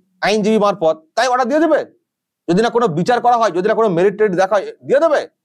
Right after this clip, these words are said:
এ কাকে গল্প শোনাচ্ছেন উল্টোপাল্টা? সব বোকা বসে আছেন নাকি সামনে? বলছেন, মানুষজন বিশ্বাস করে নেবেন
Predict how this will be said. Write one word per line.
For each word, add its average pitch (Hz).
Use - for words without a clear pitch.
এ 185
কাকে 226
গল্প 240
শোনাচ্ছেন 107
উল্টোপাল্টা? 160
সব 160
বোকা 151
বসে 202
আছেন 170
নাকি 135
সামনে? 139
বলছেন, 143
মানুষজন 131
বিশ্বাস 139
করে 147
নেবেন 147